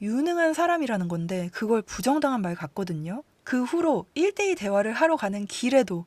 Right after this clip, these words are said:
영숙은 영수에 대한 통제와 공격이 멈추지 않아요. 정숙에게 마음이 있는 거면 정숙에게 확신을 줘라.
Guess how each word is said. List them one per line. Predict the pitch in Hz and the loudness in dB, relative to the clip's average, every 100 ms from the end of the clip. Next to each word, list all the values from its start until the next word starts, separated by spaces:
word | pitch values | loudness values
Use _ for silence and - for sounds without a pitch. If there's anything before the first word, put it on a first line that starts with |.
| - | -6
영숙은 | 220 254 311 349 330 | 0 0 0 -2 -2
영수에 | 214 185 226 277 254 | -2 -2 -2 0 0
대한 | 202 196 196 | 0 -4 -4
통제와 | - 403 370 262 185 | -8 -6 -2 0 0
공격이 | - 220 269 226 180 | -2 -4 -2 -2 -2
멈추지 | 175 208 330 320 | -2 -2 -2 -2
않아요. | 175 170 165 170 170 170 - - | -2 -2 -4 -6 -6 -10 -14 -8
정숙에게 | 226 240 330 311 277 | -4 0 2 2 4
마음이 | 190 202 220 | 4 2 0
있는 | 190 226 233 | -2 -2 -2
거면 | 220 220 | -2 -4
정숙에게 | 196 180 226 208 208 | -2 -4 -2 -6 -4
확신을 | 208 330 - 311 320 | -4 -2 -2 0 -2
줘라. | - 185 175 165 | -2 -2 -2 -2